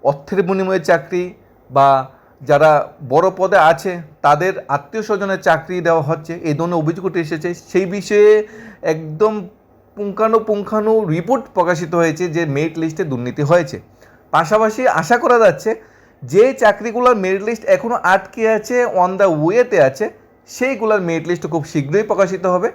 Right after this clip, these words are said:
কারণ আমরা দেখতে পাচ্ছি প্রতি মাসে বা সপ্তাহে সপ্তাহে নতুন নতুন চাকরির মেরিট লিস্ট প্রকাশিত হয়েছে এবং পুরানো যে চাকরির প্রসেসগুলি আছে, যেগুলি বছর কি বছর আটকে আছে, সেই প্রসেসগুলি কমপ্লিট হচ্ছে। এখন মেরিট লিস্ট সংক্রান্ত আপডেটটা দেখে নেব আমরা।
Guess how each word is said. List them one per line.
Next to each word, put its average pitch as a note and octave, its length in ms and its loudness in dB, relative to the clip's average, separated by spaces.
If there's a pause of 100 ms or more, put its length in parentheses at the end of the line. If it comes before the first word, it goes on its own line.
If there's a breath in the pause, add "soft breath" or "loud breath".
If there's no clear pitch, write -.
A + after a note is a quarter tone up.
(100)
কারণ D3+ 220 2
আমরা D#3+ 180 2
দেখতে D3+ 420 0
পাচ্ছি G#3 300 0
প্রতি G3 320 -4
মাসে D#3+ 460 -2 (100)
বা C3+ 120 -2
সপ্তাহে G3+ 380 -2
সপ্তাহে G3 360 -2 (340 loud breath)
নতুন A#3 420 0
নতুন B3+ 320 -2
চাকরির G#3 360 0
মেরিট F3+ 280 -6
লিস্ট G#3 180 -6
প্রকাশিত F#3+ 380 -4
হয়েছে F#3 320 -4
এবং E3+ 380 -2
পুরানো B3 400 2
যে A#3+ 140 -2
চাকরির A#3 380 0
প্রসেসগুলি G#3 560 -2
আছে, G#3 340 2 (300 soft breath)
যেগুলি F#3 260 -2
বছর E3 420 2
কি A#3+ 140 -8
বছর G3 320 -2
আটকে C#3+ 340 -2
আছে, C3 200 -4
সেই D3+ 160 -8
প্রসেসগুলি C3+ 520 -6
কমপ্লিট D#3+ 420 -2
হচ্ছে। G#3+ 300 -2 (360 loud breath)
এখন G#3+ 260 2
মেরিট G3+ 300 -2
লিস্ট B3+ 160 -4
সংক্রান্ত A#3 280 2
আপডেটটা F#3 400 0
দেখে G3 200 -2
নেব G#3 180 0
আমরা। G#3+ 320 -2